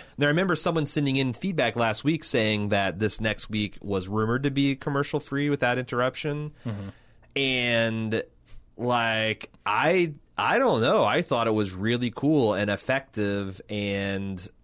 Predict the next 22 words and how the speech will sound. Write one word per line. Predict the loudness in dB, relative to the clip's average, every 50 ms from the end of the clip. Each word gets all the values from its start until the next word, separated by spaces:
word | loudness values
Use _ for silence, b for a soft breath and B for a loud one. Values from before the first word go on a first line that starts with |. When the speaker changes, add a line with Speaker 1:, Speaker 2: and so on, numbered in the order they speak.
| -18 -16
Speaker 1:
very | -12 -6 -2 0 2 2 2 2 2
absorbing, | 0 -2 -2 -2 0 2 2 2 2 2 0 0 0 -2 -4 -6 -6 -8 -4
and | -4 -2 -2 -2 -2 -2
not | 0 0 0 0 -2
having, | -2 -2 0 0 0 0 0 -2 -2 -2 -2
'cause, | -2 -2 0
like, | 0 0 0
you | 0 0
know, | -2
twenty-four | -2 -2 -2 -2 0 0 2 2 2 2
did | 0 -2 -2 -2
that | -2 -4 -2
same | -2 -2 -2 -2 -2 -4
thing | -4 -4 -4 -4 -2
too. | -4 -4 -2
They're | -2 -4
real | -4 -2 -2 0 -2
time, | 0 0 0 0 0 0
but | -2 -2 -2
they | -2
had | -2 -2
commercials. | -2 -2 -2 0 0 0 0 -4 -6 -8 -10 -12 -12 -14